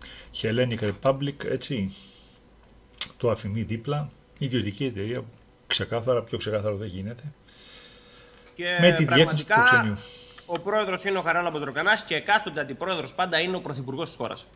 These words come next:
Speaker 1: Μμμ.
Speaker 2: Της εν λόγω εταιρείας, ο οποίος διορίζεται από τον Πρόεδρο της Δημοκρατίας μαζί με το Υπουργικό του Συμβούλιο. Αυτά είναι, κύριοι, για να καταλαβαίνουμε ότι η εφορία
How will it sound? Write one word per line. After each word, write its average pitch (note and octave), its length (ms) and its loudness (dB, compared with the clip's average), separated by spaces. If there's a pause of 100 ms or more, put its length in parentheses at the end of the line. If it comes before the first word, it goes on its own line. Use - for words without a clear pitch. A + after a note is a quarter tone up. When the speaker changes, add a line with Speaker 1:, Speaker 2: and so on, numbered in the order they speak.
(120)
Speaker 1:
Μμμ. A2+ 220 -8 (680)
Speaker 2:
Της B2 160 -2
εν B2 160 4
λόγω D#3 280 6
εταιρείας, A#2 640 0
ο B2+ 80 2
οποίος C3 420 0
διορίζεται B2 800 4 (600)
από B2 220 4
τον B2 120 4
Πρόεδρο D3 260 4
της A#2+ 100 -2
Δημοκρατίας B2 480 0
μαζί C3+ 200 0
με C#3 100 0
το B2 80 -2
Υπουργικό A2+ 400 -2
του A#2 80 -12
Συμβούλιο. F#2+ 420 -4 (3000)
Αυτά C#3 240 4
είναι, F3 120 6
κύριοι, D3+ 200 2
για D#3+ 120 4
να C#3+ 80 4
καταλαβαίνουμε D3 560 2
ότι B2 580 -2 (2750)
η C3 120 0
εφορία C3+ 680 4